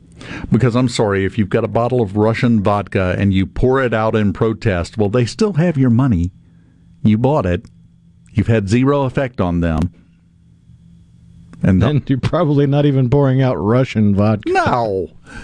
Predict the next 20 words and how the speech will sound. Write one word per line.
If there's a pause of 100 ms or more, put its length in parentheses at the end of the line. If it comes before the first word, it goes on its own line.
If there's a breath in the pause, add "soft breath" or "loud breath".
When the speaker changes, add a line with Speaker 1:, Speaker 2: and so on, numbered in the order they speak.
(1080 loud breath)
Speaker 2:
Saw
a
whole
bunch
of
people
pouring
out
Latvian
vodka. (880 soft breath)
Wasn't
even
Russian. (1200 loud breath)
Speaker 1:
Either
way,
they
still
got
your
money.